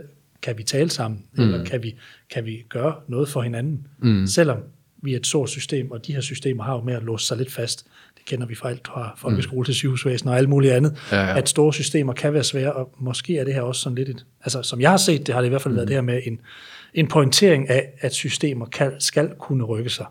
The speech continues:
Speaker 2: Mm.
Speaker 1: Men, men, men, ja, en provokation. Men det er, altså, for mig har det også været det her med, Tor-,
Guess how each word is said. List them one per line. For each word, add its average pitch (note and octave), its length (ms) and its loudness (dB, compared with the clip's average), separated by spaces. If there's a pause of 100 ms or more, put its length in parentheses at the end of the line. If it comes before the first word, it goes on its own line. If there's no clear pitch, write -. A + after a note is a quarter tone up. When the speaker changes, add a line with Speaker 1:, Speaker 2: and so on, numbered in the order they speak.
(180)
Speaker 2:
Mm. G2 440 4
Speaker 1:
Men, C3+ 220 -2
men, B2 200 0
men, A2+ 280 -6
ja, B2+ 140 -2 (220)
en C#3+ 140 -4
provokation. C#3+ 420 0
Men D3 120 2
det C#3+ 120 -2
er, C3+ 100 -2
altså, B2 240 -2 (540)
for C#3 160 0
mig C#3+ 220 8
har D3 100 6
det C3+ 100 8
også C#3+ 140 6
været D3 100 6
det C#3+ 80 6
her C#3+ 60 6
med, C#3 180 2
Tor-, - 460 -4